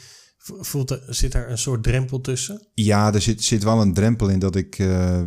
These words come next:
Speaker 2: nou, je, je, je omschreef dat net van, het is een soort van, ja, wat zijn nou? Een beetje, beetje een soort van zwerver die wel een vaste plek heeft.
Speaker 1: Mhm.
Speaker 2: Eh, dus dat vind ik wel lastig. Van,
Speaker 1: Ja.
Speaker 2: ik, ik, ik kom niet, eh, ik zeg wel, ik ga niet terug naar huis, maar ik ga terug naar een logeeradres.
Speaker 1: Ja, precies.
Speaker 2: Dus dat maakt het,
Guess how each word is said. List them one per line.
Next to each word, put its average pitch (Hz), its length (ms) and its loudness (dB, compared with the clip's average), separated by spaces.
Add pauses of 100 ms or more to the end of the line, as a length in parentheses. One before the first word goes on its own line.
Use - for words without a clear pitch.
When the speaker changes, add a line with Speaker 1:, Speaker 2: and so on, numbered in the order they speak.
Speaker 2:
nou, 98 180 0
je, 98 260 2
je, 98 220 0
je 98 120 0
omschreef 107 460 0
dat 95 120 -4
net 95 200 0
van, 95 140 -2
het 92 120 -2
is 92 120 -2
een 90 80 -2
soort - 220 -6
van, 92 380 -6 (540)
ja, 95 160 -4
wat 92 100 -6
zijn 101 140 -4
nou? 113 120 -2
Een 104 40 -2
beetje, 95 200 -4
beetje 95 180 -2
een - 60 -14
soort - 180 -6
van 92 140 -4
zwerver 104 440 0
die 95 160 -2
wel 104 140 0
een 95 60 0
vaste - 380 -8
plek 123 240 -4
heeft. 117 460 -2 (100)
Speaker 1:
Mhm. - 60 -16
Speaker 2:
Eh, 87 320 -6 (500)
dus 92 140 -2
dat 110 120 -2
vind 120 120 0
ik - 60 -4
wel 98 120 0
lastig. 90 420 -4
Van, 82 200 -4
Speaker 1:
Ja. 110 100 -2
Speaker 2:
ik, 95 120 -10
ik, - 220 -16
ik 92 160 -6
kom 104 240 0
niet, - 420 -2
eh, 95 260 -8
ik 92 100 -8
zeg 95 180 -6
wel, 87 120 -8
ik 98 100 -10
ga 101 180 -2
niet 110 220 0
terug 95 220 -4
naar 80 100 -2
huis, 98 540 -2
maar 82 160 -6
ik 87 80 -8
ga 98 120 -6
terug 95 220 -6
naar 90 160 -4
een 87 80 -4
logeeradres. 82 840 -4
Speaker 1:
Ja, 110 160 -6
precies. - 600 -14
Speaker 2:
Dus 78 140 -8
dat 95 180 -6
maakt 90 220 -4
het, - 240 -16